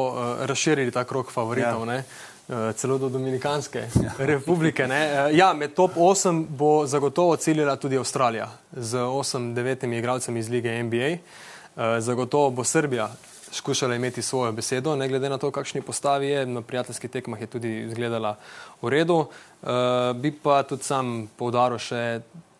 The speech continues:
Speaker 1: prisotnost Kanade, eh, z na papirju zelo, zelo močno,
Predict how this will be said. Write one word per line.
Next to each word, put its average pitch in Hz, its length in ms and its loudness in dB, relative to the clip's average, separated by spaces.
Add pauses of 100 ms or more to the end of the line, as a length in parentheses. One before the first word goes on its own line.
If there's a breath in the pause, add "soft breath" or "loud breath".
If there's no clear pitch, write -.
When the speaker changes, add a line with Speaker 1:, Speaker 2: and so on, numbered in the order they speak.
(200)
Speaker 1:
prisotnost 120 520 -4
Kanade, 117 360 -2
eh, 104 80 -6 (680)
z 117 260 -4
na 120 120 -4
papirju 117 680 -2 (160)
zelo, 117 460 -4
zelo 113 200 -6
močno, 117 380 -6